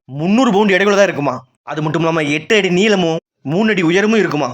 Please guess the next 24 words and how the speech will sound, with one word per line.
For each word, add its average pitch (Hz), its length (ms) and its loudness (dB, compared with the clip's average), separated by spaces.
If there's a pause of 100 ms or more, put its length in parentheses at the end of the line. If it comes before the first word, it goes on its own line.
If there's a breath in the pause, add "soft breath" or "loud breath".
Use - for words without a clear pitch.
(300)
உடல் 214 180 0
அளவு 202 160 4
பொறுத்த 170 220 -2
வரைக்கும் 160 280 -2
கண்டிப்பா 175 300 2 (100)
புலிகளுக்கே 226 460 0
நன்மை 180 180 0
இருக்கு. 139 240 -4 (100)
இருந்தாலும் 185 520 0
அதை 165 120 0
வச்சு 196 180 0
நம்ம 202 160 0
சரியா 196 180 2
சொல்ல 170 180 -2
முடியாது. 143 340 -2 (300)
அடுத்து 185 240 -2
இது 170 100 -2
ரெண்டுக்குள்ள 202 360 0
வேகத்தை 214 320 0
பார்ப்போம். 147 280 -2 (460)
வேகத்துல 196 440 0 (100)
புலிகளை 220 260 2
பொறுத்த 185 220 0
வரைக்கும் 151 360 -2